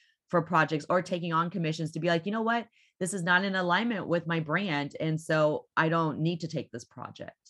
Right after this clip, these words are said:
So, um, yeah, I think it, yeah, that's a great, it's a, just a good exercise to do, whether you want to apply for projects or not. I just think it's a,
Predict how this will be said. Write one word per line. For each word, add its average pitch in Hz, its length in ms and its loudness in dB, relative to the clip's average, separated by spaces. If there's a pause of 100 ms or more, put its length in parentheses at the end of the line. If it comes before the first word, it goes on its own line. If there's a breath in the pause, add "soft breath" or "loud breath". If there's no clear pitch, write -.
(220)
So, 135 560 -4 (500 soft breath)
um, 139 360 0
yeah, 139 320 2 (200)
I 156 120 0
think 156 180 -2
it, 156 140 -2 (240)
yeah, 147 200 2
that's 147 200 -2
a 139 40 -2
great, 139 220 0 (140)
it's 139 180 0
a, 165 140 6
just 208 200 0
a 220 60 6
good 196 180 4
exercise 165 520 2
to 156 40 -4
do, 165 180 4
whether 151 280 4
you 156 220 4
want 139 260 2
to 160 120 -2
apply 147 260 -2
for 143 160 -8
projects 127 460 -4
or 139 60 -2
not. 131 300 -2
I 143 80 -2
just 143 240 -6
think 139 180 -4
it's 131 160 -6
a, 131 120 -2